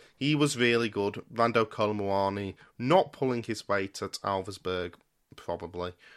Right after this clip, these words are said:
Oh no, um, Rando Kolo Muani did score eighteen in the Dritte Liga, so fair enough, I guess. Oh, they have Colin Dagba. Who did I sign? I signed Colin Dagba for Red Star back in the day. Apparently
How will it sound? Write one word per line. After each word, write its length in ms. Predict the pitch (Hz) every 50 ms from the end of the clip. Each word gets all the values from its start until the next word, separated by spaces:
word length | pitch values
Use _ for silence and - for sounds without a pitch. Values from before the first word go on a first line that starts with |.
| - _ _ _ _ _ _ _ -
Oh 80 | 269
no, 240 | 254 240 233 226 214 -
um, 260 | - - 165 156 151 143
Rando 260 | 160 170 160 156 151
Kolo 200 | 151 156 143 143
Muani 320 | 135 135 135 131 131 127
did 120 | 117 123 117
score 300 | - - 120 117 107 107
eighteen 480 | 104 107 101 - - 104 101 101 98
in 300 | 95 98 98 98 98 95 -
the 200 | 90 104 104 101
Dritte 260 | 98 101 98 - - 90
Liga, 280 | 92 87 85 - 95
so 400 | - - 95 87 85 85 87 87 - _ _ _ _ _ _ _ _ - - _
fair 480 | - - - - - 101 98 98 98 95
enough, 260 | 92 92 90 - -
I 60 | 95 92
guess. 260 | 95 92 95 - -
Oh, 160 | - 139 277
they 80 | - 214
have 160 | 196 185 -
Colin 320 | - - 180 180 175 170 160
Dagba. 640 | 170 180 202 190 - - - 127 104 87 85 90 - _ _ _ _ _ _ _ _ _ _ _ - 156
Who 100 | 180 226
did 140 | - 254 294
I 40 | 285
sign? 280 | - 311 311 311 - - _ -
I 80 | 165
signed 320 | 160 - 196 190 208 208 202
Colin 260 | - 202 185 175 165
Dagba 360 | 165 156 156 147 135 143 139
for 140 | - 131 110
Red 300 | 107 120 139 156 151 143
Star 640 | - - - - 120 113 113 110 113 107 107 110 - _
back 240 | - 110 110 - -
in 140 | 117 110 107
the 80 | 107
day. 460 | 104 - 107 107 107 107 107 107 107 - _ _ _ _ _ _ _ _ _ _ _ _ -
Apparently 400 | 95 - 127 127 127 120 117